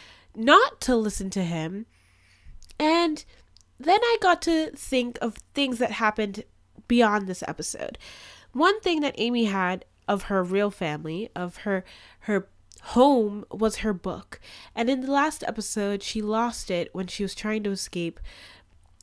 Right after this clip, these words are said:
And it seems like that might be a slight trigger for her. The fact that the one thing that she had that was hers, that reminded her of her mother,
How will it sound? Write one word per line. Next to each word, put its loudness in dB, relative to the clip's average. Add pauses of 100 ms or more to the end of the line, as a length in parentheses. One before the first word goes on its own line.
(100)
And 2
it -2
seems 2
like 2
that 0
might -2
be -4
a -6
slight -6
trigger -6
for -12
her. -16 (440)
The 0
fact 0
that -2
the 4
one 0
thing -2
that -4
she -2
had -4
that -6
was -8
hers, -6 (420)
that -2
reminded -2
her -4
of -4
her -4
mother, -4